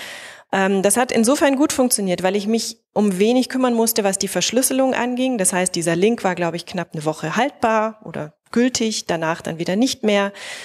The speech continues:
Und sobald die bezahlt hatten, konnten sie es runterladen und irgendwann mal war das Ding dann aber auch wieder durch.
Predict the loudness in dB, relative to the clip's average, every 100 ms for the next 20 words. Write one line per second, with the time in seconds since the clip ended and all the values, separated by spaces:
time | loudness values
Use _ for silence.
0 | -10 -4 0 0 0 -2 -4 0 0 0
1 | -4 -6 -8 -8 -4 -4 2 2 4 2
2 | 2 2 2 0 0 0 0 -2 0 0
3 | 0 -2 -2 -4 -4 -6 -6 -6 -8 -8
4 | -8 -8 -6 -8 -8